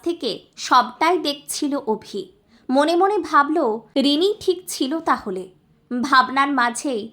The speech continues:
রিনি দুষ্টু হেসে ভ্রু নাচিয়ে বলে উঠল, "কি ব্যাপার মায়ের ছেলে, বৌমা তো জিতে গেল, পুরস্কার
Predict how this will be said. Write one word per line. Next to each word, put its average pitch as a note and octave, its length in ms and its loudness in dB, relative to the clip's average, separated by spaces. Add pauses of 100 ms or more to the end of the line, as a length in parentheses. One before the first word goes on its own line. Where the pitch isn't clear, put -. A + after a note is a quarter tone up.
(220)
রিনি C#4 380 0
দুষ্টু C4 520 -4
হেসে D4+ 440 -4
ভ্রু C#4+ 380 -2
নাচিয়ে D#4+ 460 -4
বলে A#3 340 -2
উঠল, A#3 440 -6 (420)
"কি C#4+ 140 -2
ব্যাপার A#3 600 0
মায়ের A3 360 0
ছেলে, C4 340 -2 (520)
বৌমা G3+ 380 2
তো C#4 140 -2
জিতে C4+ 320 -4
গেল, A#3 320 -4 (360)
পুরস্কার A3 460 -2